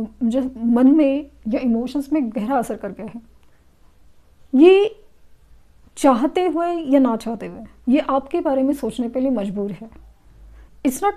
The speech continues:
मजबूरी kind of word, वो, अ, right नहीं होगा। ये काफ़ी ज़्यादा सोचने लगे हैं अचानक से। हालांकि ये आपसे बात नहीं करते, इस बारे में शायद बात नहीं करते, but somehow ना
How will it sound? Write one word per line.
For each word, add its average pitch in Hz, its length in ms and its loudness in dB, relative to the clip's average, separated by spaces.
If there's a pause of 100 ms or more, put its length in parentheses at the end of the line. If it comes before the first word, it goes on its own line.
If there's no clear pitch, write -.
मजबूरी 254 640 4
kind 277 260 -2
of 269 100 -8
word, 247 340 2
वो, 247 300 0
अ, 226 800 -4 (300)
right 240 280 2
नहीं 294 100 6
होगा। 240 360 -2 (720)
ये 339 100 6
काफ़ी 359 360 6
ज़्यादा 302 240 2
सोचने 247 340 -2
लगे 196 180 -4
हैं 185 240 -10
अचानक 247 360 -2
से। - 200 -16 (640)
हालांकि 311 320 6
ये 330 100 4
आपसे 320 240 0
बात 226 260 0
नहीं 233 100 0
करते, 226 240 -4
इस 277 280 2
बारे 233 260 2
में 311 120 4
शायद 294 220 0
बात 220 260 -2
नहीं 220 120 -6
करते, 208 380 -8 (600)
but 370 100 0
somehow 349 380 6
ना 415 100 -4